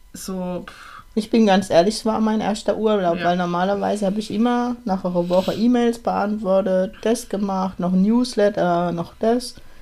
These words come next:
Speaker 2: Das war mein erster Urlaub, wo ich's nicht gemacht hab.
Speaker 1: Ja, wir waren aber auch echt halt auch brav, ne? Wir sind abends auch, wir haben so, wir haben wirklich Self-Care betrieben und
Speaker 2: Ja.
Speaker 1: haben uns halt abends auch mal um neun ins Bett gelegt, haben
Speaker 2: Und gelesen.
Speaker 1: gelesen.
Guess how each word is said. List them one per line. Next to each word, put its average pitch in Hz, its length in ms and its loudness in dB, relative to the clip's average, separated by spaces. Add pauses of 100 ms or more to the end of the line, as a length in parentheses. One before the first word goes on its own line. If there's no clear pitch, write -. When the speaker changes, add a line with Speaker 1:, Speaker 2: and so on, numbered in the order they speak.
(480)
Speaker 2:
Das 190 180 -6
war 196 120 4
mein 185 160 2
erster 185 340 0
Urlaub, 202 280 4
wo 196 60 2
ich's - 140 -8
nicht 185 180 -4
gemacht 175 380 -6
hab. 175 120 -4 (480)
Speaker 1:
Ja, 185 140 0
wir 180 140 2
waren 226 160 2
aber 196 260 0
auch 175 120 -2
echt 175 300 -4
halt 180 180 -4
auch 156 180 -8
brav, 294 400 0
ne? 247 160 -2
Wir 214 120 0
sind 196 180 -6
abends 220 340 -2
auch, 214 220 -4
wir 190 120 -6
haben 226 140 2
so, 226 260 -6
wir 196 120 2
haben 226 120 4
wirklich 269 280 -2
Self-Care 240 480 0
betrieben 202 440 -6
und 254 100 -2
Speaker 2:
Ja. 226 60 0
Speaker 1:
haben 208 100 0
uns 196 120 -8
halt 196 160 -6
abends - 300 -10
auch 190 100 -6
mal 247 160 -2
um 220 100 0
neun 175 220 0
ins 175 140 -4
Bett 160 180 -6
gelegt, 180 400 -6
haben 233 100 2
Speaker 2:
Und - 60 2
gelesen. 240 500 2
Speaker 1:
gelesen. 302 180 -2